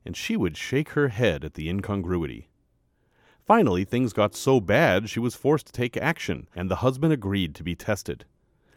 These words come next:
Even the doctors were convinced he was lying, until the twenty-four hour isolation. His belongings had been thoroughly searched, and they were pretty sure he hadn't managed to sneak something in. After a bit of research, doctors found the answer.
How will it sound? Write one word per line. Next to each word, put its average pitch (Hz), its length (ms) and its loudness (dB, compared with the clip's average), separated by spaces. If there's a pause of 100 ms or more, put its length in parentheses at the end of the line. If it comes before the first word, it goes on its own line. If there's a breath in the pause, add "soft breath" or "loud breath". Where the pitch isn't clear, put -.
(260 soft breath)
Even 185 300 2
the 117 80 2
doctors 98 520 0
were 87 100 -2
convinced 98 520 -4
he 90 80 -8
was 87 180 -4
lying, 92 400 -2 (280 soft breath)
until 123 680 2
the 101 120 0
twenty-four 101 500 0
hour 78 260 0
isolation. 87 720 -4 (520 soft breath)
His 131 120 -2
belongings 147 560 4
had 131 320 -2
been 151 160 2
thoroughly 131 440 2
searched, - 560 -2 (220 soft breath)
and 85 140 -6
they 101 100 0
were 95 120 2
pretty 233 480 -2
sure 165 420 4
he 123 180 4
hadn't 110 340 0
managed 101 400 0
to 95 60 -6
sneak 107 280 -4
something 92 320 -2
in. 82 260 -4 (600 soft breath)
After 110 280 -2
a 104 60 4
bit 110 140 2
of 95 140 2
research, 98 640 0 (160)
doctors 92 400 -4
found 76 400 -8
the 110 220 -4
answer. 123 480 -6